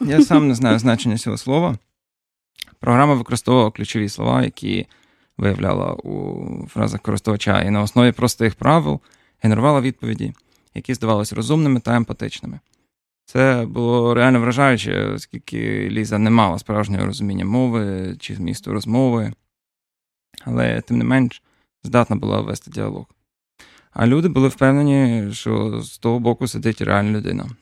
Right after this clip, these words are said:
Учасники експерименту відмовлялись вірити, що під час експерименту вони чатились з, з програмою.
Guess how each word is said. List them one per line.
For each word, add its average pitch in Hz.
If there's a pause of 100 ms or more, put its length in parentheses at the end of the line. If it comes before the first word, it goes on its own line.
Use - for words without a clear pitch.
(720)
Учасники 143
експерименту 135
відмовлялись 117
вірити, 113
що 104 (420)
під 110
час 107
експерименту 107
вони 98
чатились 104
з, 98
з 101 (100)
програмою. 98